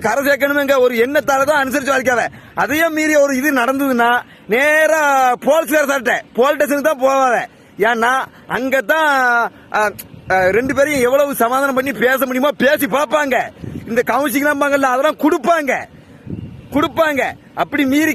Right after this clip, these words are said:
கேட்கலாம் தான் பிரிஞ்சு போற மாதிரி இருக்கும், யாருக்கும் தெரியாம தான் நடக்கும். ஆனா இவிய ரீல்ஸ் போடுதே இவிய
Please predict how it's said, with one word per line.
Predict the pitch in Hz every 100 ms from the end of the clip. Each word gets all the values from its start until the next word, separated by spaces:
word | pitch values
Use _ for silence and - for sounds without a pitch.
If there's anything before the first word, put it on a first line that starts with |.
| 214
கேட்கலாம் | 277 277 277 320
தான் | 262
பிரிஞ்சு | 302 294 254
போற | 269 269
மாதிரி | 285
இருக்கும், | 226 220 226
யாருக்கும் | 294 285 226
தெரியாம | 240 285 302 294 302
தான் | 285
நடக்கும். | 269 208 165 - - - 240
ஆனா | 302 269
இவிய | 233 285 302 202 117 107 - - 196 220
ரீல்ஸ் | 285 311 294 277
போடுதே | 285 277
இவிய | 269 262